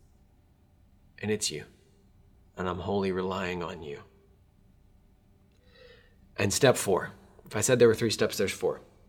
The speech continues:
If I said four, there's still four. I would encourage you, connect with others who are going through some of these same things but have placed their faith in Christ. At Neartown Church,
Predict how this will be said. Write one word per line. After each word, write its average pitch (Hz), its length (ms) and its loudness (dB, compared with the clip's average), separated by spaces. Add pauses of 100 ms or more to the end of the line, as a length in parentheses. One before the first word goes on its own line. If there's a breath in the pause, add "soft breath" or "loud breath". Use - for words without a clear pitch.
If - 100 -6
I 104 60 0
said 123 240 4
four, 113 300 4 (140)
there's 92 140 -4
still 95 160 -4
four. - 300 -6 (1700 soft breath)
I 120 80 6
would 120 140 6
encourage 117 580 4
you, 80 260 -4 (240)
connect 107 640 -2 (180)
with 104 280 -2 (100)
others 87 500 -2 (720)
who 98 560 0 (580)
are 104 220 6
going 113 500 2
through 104 340 -4
some 101 320 0
of 104 140 -4
these 95 220 -4
same 101 300 0
things 113 400 -2
but 87 160 -4
have 87 140 -8
placed - 320 -2
their 90 120 -4
faith 87 360 -6
in 78 140 -10
Christ. - 520 -12 (1120 loud breath)
At 127 200 10
Neartown 131 560 4
Church, - 420 -2